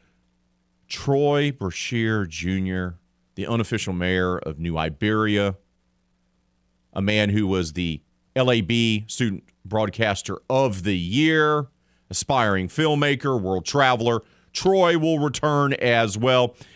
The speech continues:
And then at eight thirty, a man who was a frequent guest host on this show, a man who was a co-host of this show with yours truly, and we had to do shows during the pandemic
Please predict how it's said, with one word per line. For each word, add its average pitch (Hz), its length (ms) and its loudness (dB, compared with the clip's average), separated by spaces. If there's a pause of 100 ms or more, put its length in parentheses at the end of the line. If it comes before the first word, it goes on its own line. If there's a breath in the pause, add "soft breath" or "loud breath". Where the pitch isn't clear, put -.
(100)
And 147 160 2
then 165 120 6
at 160 160 4
eight 202 220 -2
thirty, 95 340 0 (960)
a 113 80 0
man 131 280 2
who 127 180 2
was 113 320 0
a 110 100 0
frequent 143 640 -4 (600)
guest 131 320 0
host 151 440 2
on 147 240 2
this 151 140 2
show, 170 380 0 (440)
a 107 60 -2
man 127 340 4
who 131 220 4
was 113 640 0 (680)
a 110 140 0
co-host 139 720 2
of 120 180 0
this 110 140 0
show 165 480 0
with 90 220 -4
yours 90 220 -4
truly, 120 380 -2 (840)
and 127 220 2
we 110 140 2
had 110 180 2
to 85 60 -4
do 95 160 0
shows 95 320 0
during 95 200 0
the 80 80 -2
pandemic 92 580 -2